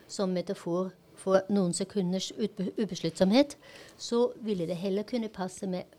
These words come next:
blackout eller drypp, sier nevrologen. Han påpeker også at bruken av metaforen hjerneblødning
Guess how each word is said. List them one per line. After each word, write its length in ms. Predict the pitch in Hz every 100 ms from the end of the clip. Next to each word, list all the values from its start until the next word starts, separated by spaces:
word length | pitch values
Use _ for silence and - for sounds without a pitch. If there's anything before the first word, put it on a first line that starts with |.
| -
blackout 600 | 170 170 175 185 233 -
eller 300 | 180 180 202 -
drypp, 340 | 190 226 233 - _ - - - _ - - - - - -
sier 240 | - 202 180
nevrologen. 680 | 160 160 180 147 160 156 151 - - _ _ - - -
Han 160 | 180 226
påpeker 480 | 285 233 175 180
også 460 | 208 196 - 277 294 - - -
at 340 | - 190 - -
bruken 400 | 196 190 151 208
av 160 | 196 185
metaforen 560 | 180 190 - 180 190 185
hjerneblødning 800 | 170 156 156 160 160 202 262